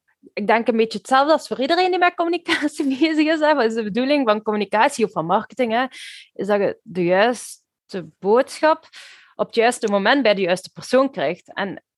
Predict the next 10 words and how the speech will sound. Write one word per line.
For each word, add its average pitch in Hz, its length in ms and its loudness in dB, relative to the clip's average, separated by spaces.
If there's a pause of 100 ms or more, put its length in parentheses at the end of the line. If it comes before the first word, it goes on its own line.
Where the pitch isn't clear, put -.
(160)
<laughs> 220 320 0
en 208 160 2
liefst 254 220 -2
nog 247 140 -2
met 196 120 0
zo 220 100 -2
weinig 208 360 0
mogelijk 214 340 0
budget. 175 520 -2 (300)
<laughs> 269 500 0